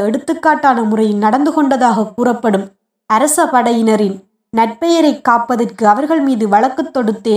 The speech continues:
ஆக வேண்டும். இந்த அறிக்கையிலும் பொதுமக்கள் மீது வேண்டுமென்றே தாக்குதல் நடத்தப்பட்டதாக முன்வைக்கப்பட்ட மற்றும் பிற அறிக்கைகளிலும் குறிப்பிடப்பட்ட விடயங்களை புலன் விசாரிக்க வேண்டும்.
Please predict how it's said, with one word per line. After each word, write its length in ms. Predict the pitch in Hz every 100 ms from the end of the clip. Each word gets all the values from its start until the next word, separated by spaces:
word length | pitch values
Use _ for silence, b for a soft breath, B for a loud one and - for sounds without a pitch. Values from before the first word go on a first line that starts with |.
| 190
ஆக 280 | 202 226
வேண்டும். 440 | 208 190 175 170 - _ _ _ _ _ _ _ _ _
இந்த 240 | 277 320 370 330 -
அறிக்கையிலும் 680 | 226 220 254 233 240 311 -
பொதுமக்கள் 640 | 269 302 403 349 - 254
மீது 340 | 240 240 226 226 214
வேண்டுமென்றே 720 | 247 330 349 311 254 220 214
தாக்குதல் 540 | 214 254 285 370 349 285
நடத்தப்பட்டதாக 920 | 233 220 214 226 214 220 208 208 196 196 - _ _
முன்வைக்கப்பட்ட 760 | - 294 330 320 294 - 240 214 214
மற்றும் 400 | 226 233 262 220
பிற 180 | 277 320 370 -
அறிக்கைகளிலும் 760 | 233 240 - 262 254 226 220 214
குறிப்பிடப்பட்ட 600 | 277 294 339 339 302 247
விடயங்களை 580 | 220 240 247 240 226 214
புலன் 320 | 214 262 320
விசாரிக்க 480 | 294 262 233 214 -
வேண்டும். 380 | 190 185 185 175